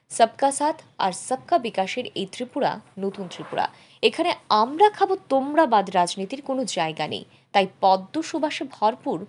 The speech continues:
মানুষের মন প্রাণ। ব্যুরো রিপোর্ট, আরই নিউজ।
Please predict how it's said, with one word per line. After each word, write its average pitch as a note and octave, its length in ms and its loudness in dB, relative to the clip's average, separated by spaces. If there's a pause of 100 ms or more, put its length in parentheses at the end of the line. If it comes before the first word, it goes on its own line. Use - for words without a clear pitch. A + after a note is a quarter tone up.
(160)
মানুষের F#3+ 540 -2 (240)
মন F3+ 220 -8 (140)
প্রাণ। - 220 -4 (1800)
ব্যুরো F#3 280 0
রিপোর্ট, B3 460 -2 (480)
আরই G3 320 6
নিউজ। - 520 -8